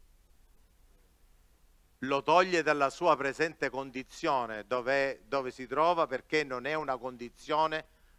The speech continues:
dove può portare frutto. Quindi che cosa fa?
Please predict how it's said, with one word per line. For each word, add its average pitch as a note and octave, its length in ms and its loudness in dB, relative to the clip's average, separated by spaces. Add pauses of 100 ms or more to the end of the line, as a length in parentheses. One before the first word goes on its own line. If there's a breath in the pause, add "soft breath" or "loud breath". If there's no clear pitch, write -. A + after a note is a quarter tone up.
(100)
dove D3+ 480 4
può C#3+ 380 2
portare C3 640 2
frutto. D#3+ 680 -2 (2500)
Quindi E3 280 2
che F3 120 6
cosa F#3 300 6
fa? C#3+ 340 4